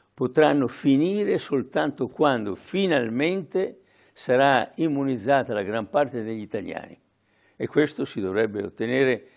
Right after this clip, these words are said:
entro la prossima estate. Ma per farlo ci servono più dosi di vaccino. Finalmente Pfizer ha dato garanzie sulle nuove consegne che consentiranno di imprimere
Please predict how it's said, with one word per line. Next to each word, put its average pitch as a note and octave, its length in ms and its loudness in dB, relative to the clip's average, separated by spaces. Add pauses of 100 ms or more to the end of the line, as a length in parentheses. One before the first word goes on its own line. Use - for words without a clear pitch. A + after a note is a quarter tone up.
entro A2+ 560 -6
la A#2+ 120 -4
prossima F2+ 680 -10
estate. - 560 -12 (420)
Ma A2 140 -6
per C3 200 0
farlo G3+ 680 4 (300)
ci - 160 -6
servono C#3 760 0
più - 200 -4
dosi G2 580 -4
di A#2+ 220 -6
vaccino. - 640 -12 (680)
Finalmente D#3+ 680 2
Pfizer C3+ 720 2 (300)
ha - 100 -6
dato C3 260 6
garanzie A#2+ 680 4
sulle A#2 260 -4
nuove A#2 280 0
consegne D#3+ 720 -4 (400)
che B2+ 180 0
consentiranno B2 1080 2
di A2+ 120 -4
imprimere A#2+ 720 -2